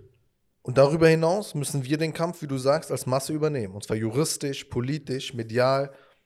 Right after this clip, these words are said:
Kein, also nichts mehr übrig lassen an diesen Leuten, die denken, sie könnten das irgendwie auslaufen, ausrollen lassen.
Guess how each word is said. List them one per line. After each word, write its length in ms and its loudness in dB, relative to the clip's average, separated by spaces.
Kein, 580 2
also 180 -2
nichts 400 0
mehr 120 -2
übrig 380 -4
lassen 380 0
an 340 -2
diesen 260 -4
Leuten, 300 2
die 100 -6
denken, 380 -4
sie 120 -8
könnten 400 2
das 160 2
irgendwie 360 -8
auslaufen, 760 0
ausrollen 760 2
lassen. 380 -6